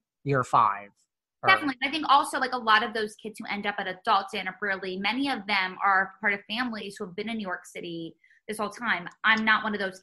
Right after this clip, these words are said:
Speaker 2: kids. My mom was born in Pittsburgh. My dad, you know, was born in the Bronx. They both made lives for themselves, were self-starters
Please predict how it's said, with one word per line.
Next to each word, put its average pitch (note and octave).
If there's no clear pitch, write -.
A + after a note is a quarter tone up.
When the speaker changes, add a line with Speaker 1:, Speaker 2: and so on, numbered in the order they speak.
Speaker 2:
kids. F#3+
My G3
mom G3
was G#3+
born G3+
in G#3
Pittsburgh. G3+
My G#3
dad, G3+
you G#3+
know, G#3+
was G#3+
born A3
in A3+
the A3
Bronx. B3+
They G#3+
both A3+
made A3
lives G3+
for G3+
themselves, F#3
were G3+
self-starters G3+